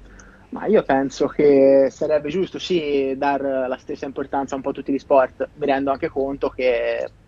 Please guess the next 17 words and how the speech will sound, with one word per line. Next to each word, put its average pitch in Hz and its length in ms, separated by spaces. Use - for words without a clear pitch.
possa 135 260
essere 131 260
difficile, 127 460
come 127 180
dici 131 200
te, 135 80
il 135 120
calcio 127 600
muove 143 400
masse 139 580
maggiori 143 480
rispetto 131 520
a 127 80
tutti 139 280
gli 135 60
altri 127 220
sport. - 480